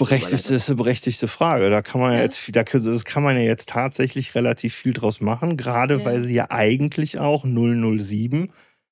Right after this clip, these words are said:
Speaker 1: von der
Speaker 2: Mhm.
Speaker 1: Figur James Bond getrennt haben im letzten Film.
Speaker 2: Stimmt. Ach, wer weiß. Zweitausendvierundzwanzig,
Speaker 1: Absolut.
Speaker 2: ähm, werden, werden sicherlich viele unvorhergesehene, überraschende und ich hoffe, sehr viele positive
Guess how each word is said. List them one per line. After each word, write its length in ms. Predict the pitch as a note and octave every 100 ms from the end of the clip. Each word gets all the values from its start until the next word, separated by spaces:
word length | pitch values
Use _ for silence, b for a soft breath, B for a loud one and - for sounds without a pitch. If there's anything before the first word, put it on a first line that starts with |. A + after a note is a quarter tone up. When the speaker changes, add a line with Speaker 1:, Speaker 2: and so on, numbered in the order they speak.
| -
Speaker 1:
von 200 | A3 A2
der 120 | A2+
Speaker 2:
Mhm. 40 | F#2
Speaker 1:
Figur 440 | A#3 G#2 A2 B2 C3
James 320 | G#2 G2 -
Bond 260 | - A2 A2
getrennt 400 | A2 - F#3 -
haben 200 | - G#2
im 100 | D3+
letzten 320 | A#2 - C3+
Film. 280 | - D3 C#3 _ _ _ _ _ - _ -
Speaker 2:
Stimmt. 720 | - - G3+ A3+ G3 F#3 _ _ _ _ _ -
Ach, 400 | F3 D#3+ - - _
wer 120 | E3+
weiß. 300 | E3 D3 -
Zweitausendvierundzwanzig, 1000 | - G3+ G#3 A3 G#3+ B3 A#3+ A3 A3+ -
Speaker 1:
Absolut. 220 | E3+ - - _ _ _ _ _ -
Speaker 2:
ähm, 420 | G3+ G3+ G3 G3 F3
werden, 360 | G3+ G3+ G#3+ G#3 A2
werden 200 | G#3 A3
sicherlich 420 | A3 B3 B3+ A3+ -
viele 360 | B3 A#3 A#3
unvorhergesehene, 1000 | A#3 B3 B3 A3+ G#3 G#3 G3+ G#3+ G#3+ G#3+
überraschende 880 | G3+ G3 F#3+ A3 B3+ A3 G3 G3 G#3
und 120 | G3+
ich 120 | G3+ -
hoffe, 180 | G#3 F#3+
sehr 160 | G3+
viele 180 | G#3 F#3
positive 720 | - G#3 A3+ - B3 B3+ C4+